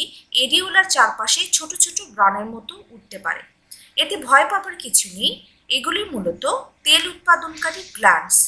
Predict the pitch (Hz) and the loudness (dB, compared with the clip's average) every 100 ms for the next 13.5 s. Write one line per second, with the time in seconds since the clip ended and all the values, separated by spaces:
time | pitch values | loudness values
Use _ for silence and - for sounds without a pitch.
0 | - - _ _ 202 214 285 - - 269 | 0 -16 _ _ 2 6 6 4 2 2
1 | 285 277 302 294 311 320 320 233 - 240 | 0 -4 -12 -12 -10 -10 -8 -8 -8 -6
2 | 254 311 311 330 226 214 - - 220 262 | -6 -6 0 0 4 2 2 4 4 4
3 | 330 311 - - 180 196 196 - 196 - | 0 0 0 -2 0 0 0 -6 -18 -14
4 | 277 - 226 302 294 190 - 262 - - | -14 -14 -6 -4 -4 -6 -2 0 0 -2
5 | - - 285 349 349 311 - 359 254 220 | -14 -6 -2 2 2 2 0 -2 -4 -2
6 | - 330 - _ - - 285 339 339 311 | 2 0 0 _ -10 -4 -4 -2 2 6
7 | 311 226 190 _ 180 - - _ _ _ | 6 4 -10 _ -12 -12 -16 _ _ _
8 | _ - 277 311 330 - 311 302 359 339 | _ 0 0 0 0 2 0 -2 -8 -10
9 | 339 339 320 269 285 349 - 320 311 269 | -10 -6 -6 -6 -8 0 0 0 -4 -6
10 | 269 285 - - - 254 - _ _ _ | -8 -10 -8 -12 -6 -8 -8 _ _ _
11 | - - 240 - 277 311 349 349 - 277 | -4 2 4 6 4 2 -6 0 0 0
12 | 208 277 285 269 269 370 320 320 294 196 | -8 -2 2 2 2 -10 -12 -14 -10 -10
13 | 196 196 180 190 | -10 -8 2 2